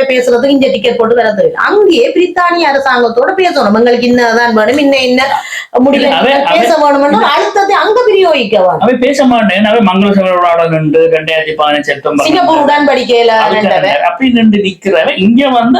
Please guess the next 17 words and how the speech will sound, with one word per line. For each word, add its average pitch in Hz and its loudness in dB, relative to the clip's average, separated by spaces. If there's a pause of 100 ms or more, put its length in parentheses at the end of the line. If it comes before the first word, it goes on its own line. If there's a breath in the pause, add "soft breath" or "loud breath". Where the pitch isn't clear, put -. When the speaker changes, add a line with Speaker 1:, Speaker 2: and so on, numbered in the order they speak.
Speaker 2:
அவையும் 311 0
ஒரு 262 2
கண்டுடைப்பாக 190 0
தான் 214 0
இந்த 240 2
ஐநாக்க 165 -4
நிக்கணும் 131 -4
வந்து. 175 -2
Speaker 1:
உண்மை, 294 0
Speaker 2:
அரசாங்கம் - 0
Speaker 1:
உண்மையில 311 0
Speaker 2:
ஸ்ரீலங்கா 262 0
Speaker 1:
அது 214 -2
Speaker 2:
அரசோட 226 0
சேர்ந்து 262 0
வேலை 262 0
செய்யுது. 196 -4